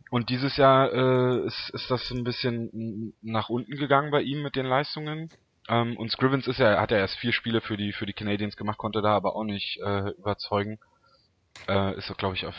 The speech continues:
vor, vor, vor ein paar Wochen erst getradet worden, also kann man wahrscheinlich noch nicht so groß werten. Was jetzt mit Dustin Tokarski zum Beispiel ist, den, ist dann der vierte Mann, sag ich mal, da in der, äh, Organisation, äh, wird das, das weiß ich gar nicht genau, muss, muss ich ehrlich zugeben,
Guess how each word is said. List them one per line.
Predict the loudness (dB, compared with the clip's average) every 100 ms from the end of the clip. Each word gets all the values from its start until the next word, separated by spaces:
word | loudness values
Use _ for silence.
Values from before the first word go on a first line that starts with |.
| -6
vor, | -6
vor, | -4 -4 -4
vor | -6 -8
ein | -6
paar | -4
Wochen | -4 -6 -8
erst | -10 -8
getradet | -4 -2 -2 -4 -4
worden, | -4 -4
also | -8 -8
kann | -6 -4
man | -4 -6
wahrscheinlich | -6 -6 -6 -6
noch | -8
nicht | -8 -8
so | -6 -4 -6
groß | -4 -4 -2
werten. | 0 -2 0
Was | -4 -4
jetzt | -8
mit | -2 0
Dustin | 0 -4
Tokarski | -8 0 2 2 -4
zum | -8 -2
Beispiel | -2 -2 -4
ist, | -6 -6
den, | -8 -10 -14 -20 -20
ist | -12 -8
dann | -6
der | -6
vierte | -2 0 0 -2
Mann, | -2 -4 -6
sag | -4 -4
ich | -4
mal, | -4 -2
da | 0 0
in | -2
der, | -2 -2 -2 -8 -16 -14 -14 -16 -14 0
äh, | 2 4 2
Organisation, | 0 -2 -2 -2 -4 -2 -2 -2 -4 -8 -6
äh, | -4 -2 -2 -6 -10 -14
wird | -14 -14
das, | -16
das | -14 -4
weiß | -2 -2
ich | -4
gar | -2 -2
nicht | -4 -8
genau, | -4 -4
muss, | -4 -8 -12
muss | -10 -10
ich | -6
ehrlich | -4 -4
zugeben, | -6 -4 -2